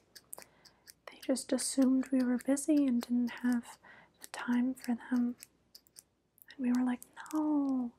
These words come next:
no, no, no, please." We are great at fitting people in last minute. We work with all types of schedules.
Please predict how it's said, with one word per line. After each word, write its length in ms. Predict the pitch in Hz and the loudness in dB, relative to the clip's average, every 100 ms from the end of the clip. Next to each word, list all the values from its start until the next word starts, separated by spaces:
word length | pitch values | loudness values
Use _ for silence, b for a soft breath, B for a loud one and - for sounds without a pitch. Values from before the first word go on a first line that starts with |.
| B B B B B - | B B B B B -4
no, 120 | 277 | 0
no, 140 | 277 269 | 2 2
no, 720 | 262 269 277 269 247 226 214 - | 2 0 0 0 0 0 -4 -8
please." 920 | - - 285 262 226 220 - - - B B B B B B B - | -18 -6 -2 0 0 -6 -10 -10 -10 B B B B B B B 0
We 200 | 269 277 | 2 2
are 120 | 254 254 | 0 -2
great 500 | - 262 262 254 294 - | 0 2 2 0 -2 -6
at 140 | - | -12
fitting 360 | - - 254 254 | -14 -2 0 0
people 420 | 254 254 - 269 - | 0 -6 -2 -4 0
in 200 | 240 269 | 0 2
last 360 | 247 240 - | 0 -4 0
minute. 300 | 247 277 247 - - - b b _ - _ _ - | 2 2 0 -6 -20 -20 b b _ -20 _ _ 0
We 120 | 247 | 4
work 300 | 233 233 240 | 4 2 0
with 120 | 262 247 - | -4 -4 -2
all 160 | 240 | -2
types 380 | 240 269 247 - | -2 -4 -4 -6
of 80 | 269 | -6
schedules. 840 | - 254 233 - 302 311 320 - | -6 -4 -4 0 2 2 -2 -12